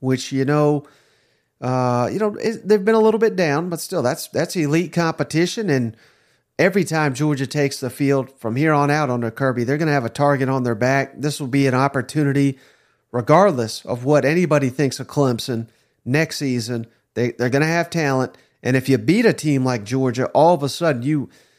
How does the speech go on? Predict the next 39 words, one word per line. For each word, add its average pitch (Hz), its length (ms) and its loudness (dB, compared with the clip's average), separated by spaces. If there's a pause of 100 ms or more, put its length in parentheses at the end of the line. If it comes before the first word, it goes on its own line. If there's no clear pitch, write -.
(160)
you 143 160 -4
skyrocket 139 960 -2
into 143 240 0
the 123 120 0
top 139 340 -2
five, 131 560 0 (480)
maybe 131 440 -2
even 127 180 2
higher. 123 500 0 (240)
So 135 220 -2
that, 131 200 -2
that's 143 220 0
gonna 156 160 -6
be 143 160 2
a, 139 60 2 (140)
a - 120 0
primetime 139 680 0
game. 147 320 0 (300)
And, 123 240 -2
and 131 120 0
like 135 200 -2
you 135 60 0
said, 123 320 -2
I - 100 -10
mean, 117 140 -2
that, 131 340 -4
you 104 320 -6
may 135 140 2
not 143 180 4
even 135 160 0
have 135 200 -2
your 120 80 -6
starting 127 320 -4
quarterback 123 480 -2
back 127 260 -2
for 123 100 -2
the 110 120 -10
Georgia 120 300 -4
Bulldogs. 120 520 -2